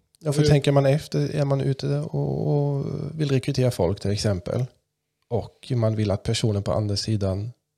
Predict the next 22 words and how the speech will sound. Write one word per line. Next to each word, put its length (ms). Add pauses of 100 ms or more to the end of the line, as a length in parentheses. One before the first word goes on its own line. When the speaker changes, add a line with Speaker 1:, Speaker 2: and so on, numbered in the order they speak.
(140)
Speaker 1:
den 140
tilltänkte 720
arbetstagaren 640
då, 160
ska, 320
ska 180
vara 140
någon 180
som 160
gillar 300
företaget 760
och 200
personerna 540
i 60
ledningen. 480 (1040)
Att, 360
eh, 320 (240)
spela 260
in 60
en 120
podd 320
på, 320